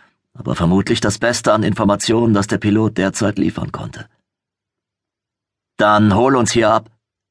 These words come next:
entschied er schließlich. „Bist du irre?“ Bei dem überraschten Ausbruch, der jegliche Form der Funkdisziplin vermissen ließ,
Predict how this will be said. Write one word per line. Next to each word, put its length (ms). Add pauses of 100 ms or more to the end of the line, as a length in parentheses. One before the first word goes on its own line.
(360)
entschied 360
er 140
schließlich. 560 (1120)
„Bist 260
du 120
irre?“ 440 (960)
Bei 140
dem 180
überraschten 540
Ausbruch, 640 (140)
der 140
jegliche 560
Form 340
der 100
Funkdisziplin 920
vermissen 420
ließ, 320